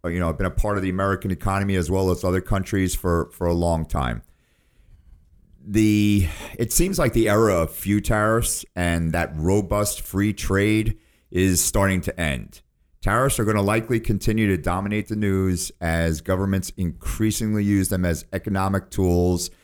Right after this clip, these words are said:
and foreign policy tools. Now, they did just actually meet and agree to halt tariffs, China and the U S for now.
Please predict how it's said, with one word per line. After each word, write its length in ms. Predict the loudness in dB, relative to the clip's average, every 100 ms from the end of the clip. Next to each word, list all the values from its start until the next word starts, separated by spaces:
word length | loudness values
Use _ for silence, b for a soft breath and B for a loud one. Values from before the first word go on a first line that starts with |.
| b b -6
and 380 | -2 -2 -2 -4
foreign 360 | -4 -2 -2
policy 500 | 0 0 -2 -2 -6
tools. 500 | -4 -4 -4 -8 -14 -20 -20 _ _ _ _ _
Now, 440 | -2 2 2 0 -2
they 220 | 0 0
did 400 | 0 0 0 0
just 340 | 0 -2 -2 -2
actually 460 | -4 -2 0 0
meet 400 | 2 2 0 -2 -2
and 340 | -2 0 -2
agree 500 | -2 -2 0 2 2
to 440 | -2 0 2 2 2
halt 340 | 0 0 0
tariffs, 380 | -2 0 -2 -4
China 340 | -4 -4 -2
and 100 | -2
the 80 | 2
U 180 | 2 4
S 300 | 2 2 -2
for 220 | -2 -2
now. 420 | 0 0 0 -2